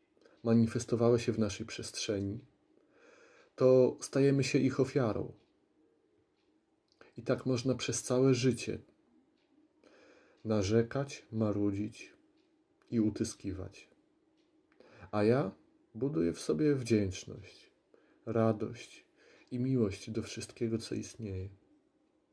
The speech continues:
Zarówno do ludzi, jak i do świata w ogóle ożywionego, jak i tego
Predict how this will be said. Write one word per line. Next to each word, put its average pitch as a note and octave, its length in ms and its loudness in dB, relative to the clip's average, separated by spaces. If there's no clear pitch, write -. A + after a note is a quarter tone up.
Zarówno B2+ 460 2
do A#2 180 6
ludzi, A#2+ 540 4
jak A#2 280 -4
i A#2+ 100 -2
do A2+ 160 2
świata A2+ 560 -2
w A#2 120 -2
ogóle A2 360 2
ożywionego, B2 760 4
jak C3 300 -2
i B2+ 40 -10
tego B2 480 2